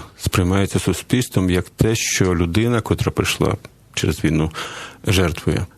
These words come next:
Ну, ризикує життям, здоров'ям, сімейним якимось там добробутом, часом. Ну, це от втрата. Насправді, найбільша втрата, яка не дуже усвідомлюється суспільством, це те, що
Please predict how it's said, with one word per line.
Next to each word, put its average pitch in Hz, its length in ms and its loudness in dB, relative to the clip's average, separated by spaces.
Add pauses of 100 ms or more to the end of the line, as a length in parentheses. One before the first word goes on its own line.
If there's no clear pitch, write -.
(180)
Ну, 80 260 2
ризикує 78 380 0
життям, 101 540 2 (100)
здоров'ям, 85 920 0 (440)
сімейним 78 500 2
якимось 78 360 0
там 78 220 0
добробутом, 92 640 0 (420)
часом. 104 540 2 (280)
Ну, 117 180 2
це - 200 2
от 95 140 0 (100)
втрата. 82 440 0 (520)
Насправді, 101 640 2 (500)
найбільша 98 480 2
втрата, 104 400 2 (120)
яка 95 440 2 (200)
не 98 340 2
дуже 98 300 2
усвідомлюється 90 680 0
суспільством, - 640 0
це 90 200 2
те, 104 240 2
що 92 440 2